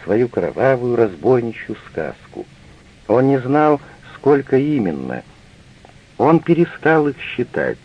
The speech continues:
Он знал только, что земля отнюдь не скакала ему навстречу, а скорее уж делала обратное — и по мере сил отдаляла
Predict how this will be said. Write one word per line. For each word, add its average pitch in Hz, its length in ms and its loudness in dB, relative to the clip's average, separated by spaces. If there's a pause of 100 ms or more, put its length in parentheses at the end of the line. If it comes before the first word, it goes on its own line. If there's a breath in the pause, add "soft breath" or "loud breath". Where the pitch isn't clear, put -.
(720 loud breath)
Он 123 220 4
знал 180 280 2
только, 170 400 2
что 151 220 0
земля 135 420 4
отнюдь 139 400 2
не 135 120 4
скакала 135 580 2
ему 131 220 2
навстречу, 131 840 -2 (600 loud breath)
а 65 180 0
скорее 127 380 2
уж 156 220 0
делала 147 500 4
обратное — 85 760 -2 (460)
и 135 100 0
по 147 140 4
мере 180 300 2 (120)
сил 180 320 2
отдаляла 135 800 4